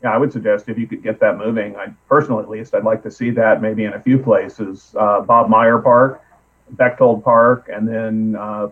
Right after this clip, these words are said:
perhaps Schuler Park up north. Uh, that way we cover most of the territory of the township too, if, if we're able to do it.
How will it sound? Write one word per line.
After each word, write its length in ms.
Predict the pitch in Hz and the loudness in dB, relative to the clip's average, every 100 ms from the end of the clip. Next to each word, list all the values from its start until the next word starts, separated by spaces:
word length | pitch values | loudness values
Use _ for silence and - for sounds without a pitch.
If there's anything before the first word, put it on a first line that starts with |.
| _ | _
perhaps 260 | 113 110 - | -2 -2 -2
Schuler 300 | 131 117 104 | -2 0 2
Park 400 | 107 104 101 _ _ _ _ _ _ | 4 4 2 _ _ _ _ _ _
up 160 | - 113 | -8 -4
north. 400 | 113 117 104 - _ | 0 2 2 -2 _
Uh, 100 | 104 | -8
that 140 | 110 | -6
way 100 | 104 | -6
we 160 | 104 101 _ _ _ _ | -8 -10 _ _ _ _
cover 420 | - 117 113 104 - - | 0 2 2 0 -6 -10
most 280 | 127 123 - | -4 -4 -4
of 40 | |
the 60 | - | -6
territory 500 | 135 117 107 110 104 | -2 0 0 -4 -4
of 60 | - | -8
the 60 | |
township 580 | - 120 117 113 107 - | -6 -4 -4 -4 -6 -6
too, 500 | 127 117 104 98 98 _ - | -6 -4 -6 -8 -16 _ -20
if, 40 | |
if 80 | 110 | -12
we're 100 | 107 | -10
able 140 | 113 | -10
to 80 | 113 | -14
do 200 | 113 117 | -12 -12
it. 120 | - | -12